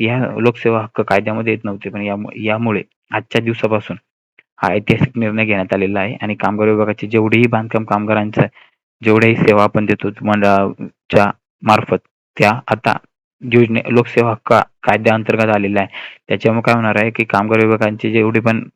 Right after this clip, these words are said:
रिन्युअल, स्कॉलरशिपचे पेंडिंगचे अर्ज आहे, ते लवकर निकामी निघणार आहे. आता हे तुम्हाला वाटत असेल की फक्त कागदापुरते मर्यादित आहे, तर ते कागदापुरते मर्यादित नसून त्यावर देखील कारवाई होणार आहे. तुम्ही पूर्ण माहिती वाचू शकता. कामगारांना जलद,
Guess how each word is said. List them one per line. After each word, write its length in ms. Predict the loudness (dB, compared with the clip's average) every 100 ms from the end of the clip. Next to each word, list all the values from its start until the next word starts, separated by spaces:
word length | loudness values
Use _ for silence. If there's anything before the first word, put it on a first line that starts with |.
| -10
रिन्युअल, 520 | 0 2 4 4 2 0
स्कॉलरशिपचे 580 | -2 0 0 -4 -6
पेंडिंगचे 460 | -2 -2 -2 -2 0
अर्ज 220 | 0 -2
आहे, 80 | -6
ते 140 | -2
लवकर 300 | -2 0 -2
निकामी 340 | -2 -2 0 0
निघणार 280 | -2 -2 0
आहे. 120 | -2 _ _ _ _ _ _ _ _ _ _ _ _ _ -18 -10 -2
आता 260 | 0 2
हे 380 | 2 4 4 2 -2
तुम्हाला 200 | 2 4
वाटत 180 | 4 2
असेल 120 | -2
की 80 | -2
फक्त 180 | -8 0
कागदापुरते 680 | 2 2 -2 -2 0 2 2
मर्यादित 360 | 2 0 0 -2
आहे, 120 | -2 -4 -14 -20 _ -10
तर 80 |
ते 120 | -6 -2
कागदापुरते 640 | 0 2 0 -2 0 2
मर्यादित 380 | 2 0 0 -2
नसून 320 | -2 -4 -4
त्यावर 300 | -2 0 0
देखील 260 | -2 -4 -6
कारवाई 280 | -4 -2 -2
होणार 240 | -2 -2
आहे. 160 | -2 -4
तुम्ही 220 | -8 -12 -6
पूर्ण 280 | -2 2 0 -2 _ _
माहिती 260 | -8 -4 0
वाचू 240 | 0 -2
शकता. 300 | -10 -10 -10 -12 -16 -20 _ _ _
कामगारांना 540 | -2 2 2 2 2
जलद, 260 | 2 0